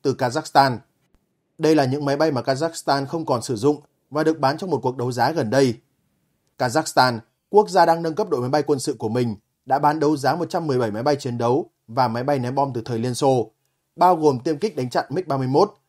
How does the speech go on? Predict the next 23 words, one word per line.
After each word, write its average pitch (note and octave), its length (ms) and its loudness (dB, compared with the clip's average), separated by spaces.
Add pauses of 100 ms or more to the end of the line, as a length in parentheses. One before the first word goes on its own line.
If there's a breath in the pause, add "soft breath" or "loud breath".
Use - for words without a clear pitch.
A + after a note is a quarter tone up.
(280)
máy D3 180 -2
bay F3+ 160 2
ném D#3 180 -4
bom E3 160 2
mig G#3 140 -2
hai E3 100 -8
mươi D3+ 100 -2
bảy, A#2+ 220 2 (460)
tiêm F#3 160 0
kích A3 200 -6
mig A3+ 140 -4
hai F3 120 -2
mươi D3+ 140 0
chín C#3 280 0 (380)
và B2+ 180 2
máy B2+ 120 -2
bay D3+ 140 2
ném C3+ 200 -2
bom C#3+ 180 2
Su D3 160 -2
hai C#3+ 100 -2
mươi C3+ 100 -2
tư C#3 320 2